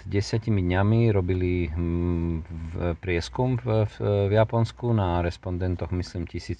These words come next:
tristo. A takmer osemdesiat obyvateľov Japonska je proti tomu, aby sa tá olympiáda teraz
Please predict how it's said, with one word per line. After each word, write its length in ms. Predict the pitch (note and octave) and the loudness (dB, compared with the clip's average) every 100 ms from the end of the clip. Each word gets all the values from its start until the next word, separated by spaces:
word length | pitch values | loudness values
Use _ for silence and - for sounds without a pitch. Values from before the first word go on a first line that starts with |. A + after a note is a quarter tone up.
| - | -6
tristo. 480 | F2 - - C3 A#2+ - - - - - _ | -8 -8 -8 -8 -8 -18 -20 -20 -20 -20 _
A 160 | E2+ E2+ | -4 -2
takmer 320 | F#2 - F#2+ - | -4 -4 -4 -4
osemdesiat 760 | G2+ F#2+ F2+ F2 E2+ D#2 - | -2 0 0 0 -4 -6 -8
obyvateľov 640 | - E2 F2 E2 F2+ D#2+ E2 | -10 -2 -2 -2 -4 -2 -2
Japonska 480 | D#2 E2 - D#2 | -2 -6 -10 -10
je 80 | D2+ | -10
proti 320 | - F#2 - - | -4 -6 -6 -12
tomu, 240 | D#2 D2 | -8 -6
aby 120 | D2 D2 | -8 -8
sa 120 | - | -10
tá 160 | - C#2 | -10 -8
olympiáda 560 | D2+ D#2+ D2+ D2 C#2 | -6 -6 -6 -6 -8
teraz 520 | - D#2 D#2 - - | -8 -6 -6 -8 -12